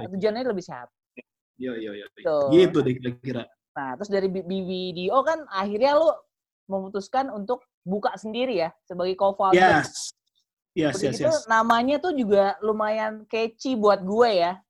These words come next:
Speaker 1: Yes.
Speaker 2: Namanya
Speaker 1: <laughs> Ambil Hati, namanya.
Speaker 2: Ambil Hati. Nah, boleh
Speaker 1: Betul,
Speaker 2: diceritain nggak sih,
Speaker 1: betul, betul.
Speaker 2: Ambil Hati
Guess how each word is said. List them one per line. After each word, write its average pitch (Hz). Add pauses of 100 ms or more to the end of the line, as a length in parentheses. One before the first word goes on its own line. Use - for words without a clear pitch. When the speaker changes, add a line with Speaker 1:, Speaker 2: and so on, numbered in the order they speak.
(600)
Speaker 1:
Yes. 135
Speaker 2:
Namanya 196
Speaker 1:
<laughs> -
Ambil 151
Hati, 185
namanya. 143
Speaker 2:
Ambil 220
Hati. 220
Nah, 185
boleh 208
Speaker 1:
Betul, -
Speaker 2:
diceritain 254
nggak 233
sih, -
Speaker 1:
betul, -
betul. 196
Speaker 2:
Ambil 214
Hati 202